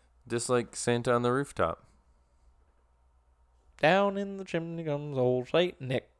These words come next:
Speaker 1: Yeah.
Speaker 2: And with that, Easton, go ahead. <laughs>
Speaker 1: All right. We are moving over, uh,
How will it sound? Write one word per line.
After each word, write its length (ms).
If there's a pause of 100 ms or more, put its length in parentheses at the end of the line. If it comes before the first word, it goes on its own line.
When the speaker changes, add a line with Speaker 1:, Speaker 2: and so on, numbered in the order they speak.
(240)
Speaker 1:
Yeah. 120 (300)
Speaker 2:
And 80
with 140
that, 420 (680)
Easton, 260
go 80
ahead. 220 (840)
<laughs> 1120
Speaker 1:
All 100 (120)
right. 1200 (340)
We 180
are 100
moving 800 (120)
over, 600 (520)
uh, 320